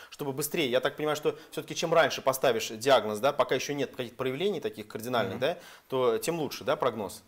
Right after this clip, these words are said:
Speaker 1: для человека.
Speaker 2: Снятие электрокардиограммы.
Speaker 1: Так.
Speaker 2: Очень важно, а, чтобы была снята кардиограмма,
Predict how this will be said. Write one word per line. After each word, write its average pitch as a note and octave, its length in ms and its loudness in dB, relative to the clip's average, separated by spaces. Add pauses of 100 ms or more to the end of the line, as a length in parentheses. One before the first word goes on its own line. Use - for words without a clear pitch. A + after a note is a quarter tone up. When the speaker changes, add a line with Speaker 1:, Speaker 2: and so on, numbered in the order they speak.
Speaker 1:
для G#2 100 -8
человека. G2 520 -4 (380)
Speaker 2:
Снятие D3+ 480 -2
электрокардиограммы. A#2+ 1000 0
Speaker 1:
Так. - 40 -20 (200)
Speaker 2:
Очень F#3 340 -2
важно, A2+ 460 0 (320)
а, A2 400 -4
чтобы C#3 540 0
была C#3 300 2
снята D3+ 400 -4
кардиограмма, A#2+ 760 0